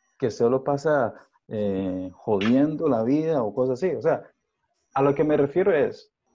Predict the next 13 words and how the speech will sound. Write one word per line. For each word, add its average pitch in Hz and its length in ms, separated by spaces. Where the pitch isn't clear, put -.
Costa 151 280
Rica 175 400
desde 117 320
mucho 156 460
tiempo 120 560
siempre 139 460
ha 143 80
tenido 123 600
ese 127 300
gran 110 260
problema 117 540
y 131 180
muchos 135 680